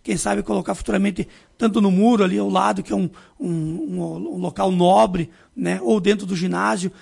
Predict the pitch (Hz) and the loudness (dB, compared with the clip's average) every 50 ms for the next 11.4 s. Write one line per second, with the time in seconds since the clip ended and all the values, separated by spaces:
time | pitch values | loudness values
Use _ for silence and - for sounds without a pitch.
0 | - _ - - 294 - - - 277 233 - 214 - 262 - 113 - 247 233 - | -16 _ -2 -2 -2 -2 -2 -4 -2 -2 -2 0 0 -2 -2 -4 -4 0 0 2
1 | 110 113 104 - 247 254 240 190 208 208 233 - 226 233 220 - - - _ _ | 2 0 0 0 -2 0 0 2 2 4 4 2 0 -2 -6 -6 -8 -20 _ _
2 | - 320 285 247 190 220 254 240 262 - - - 240 226 214 220 226 - - 277 | -2 0 0 0 0 0 0 -2 -2 -4 -4 -2 -2 -2 -2 -2 -4 -6 -6 -2
3 | 285 254 226 196 - - _ _ _ _ _ _ 277 160 156 165 175 - _ - | 0 0 0 0 -4 -12 _ _ _ _ _ _ -4 -4 -4 -4 -8 -10 _ -12
4 | 196 - 247 240 247 247 - 240 180 185 226 240 202 - - - - _ - 208 | -8 -6 -4 -2 -2 -2 -2 -4 -2 -2 -2 -2 -4 -8 -14 -20 -18 _ -4 -2
5 | 220 226 185 214 208 220 202 220 233 233 220 - 220 208 220 214 - - - _ | -2 -2 0 0 -2 -2 -2 -2 -6 -6 -4 -4 -2 -2 -2 -2 -4 -8 -18 _
6 | _ - 196 175 160 196 180 160 - - 214 226 226 98 - - - - - 196 | _ -8 -8 -4 -4 -2 -4 -2 0 0 2 2 2 2 0 -2 -4 -4 -4 -6
7 | 170 - 196 180 - - 254 226 202 196 214 247 - - _ _ _ _ 233 233 | -6 -6 -6 -8 -4 -4 -2 0 0 0 -2 -4 -6 -14 _ _ _ _ -8 -6
8 | 208 220 226 226 208 - 233 226 214 254 190 190 180 165 165 247 269 277 - - | -4 -4 -4 -4 -4 -4 -6 -4 -4 -4 -2 -2 -4 -2 0 0 0 0 -2 -8
9 | - - _ _ _ _ - - - - - - 285 262 240 208 262 247 262 240 | -20 -20 _ _ _ _ -20 -16 -12 -10 -2 0 0 0 2 0 0 2 2 0
10 | - - 196 - - 320 - - - - - 120 123 120 - - 123 117 117 113 | 0 -4 2 2 2 2 2 0 2 2 2 2 2 0 0 0 2 4 4 4
11 | 113 117 117 113 113 120 123 | 4 4 4 2 0 0 0